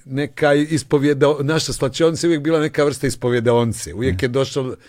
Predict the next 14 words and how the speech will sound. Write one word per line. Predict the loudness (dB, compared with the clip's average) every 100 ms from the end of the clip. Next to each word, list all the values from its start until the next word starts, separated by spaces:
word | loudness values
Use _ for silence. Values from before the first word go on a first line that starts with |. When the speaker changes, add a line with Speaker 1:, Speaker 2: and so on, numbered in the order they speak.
| -20 _
Speaker 1:
neko | 0 0 0
pa | -6 -4
rekao, | -2 -2 2
"Evo, | 4 4
ja | 2 0
sam | -2 -4
odrobio, | -2 -2 0 2 4
ali | 2 0
vjeruj | 0 0 0 0
mi, | -2
nisam | -4 -4 -4
joj | -4 -2
ništa | -4 -2 -2
radio", | 2 2 2 -2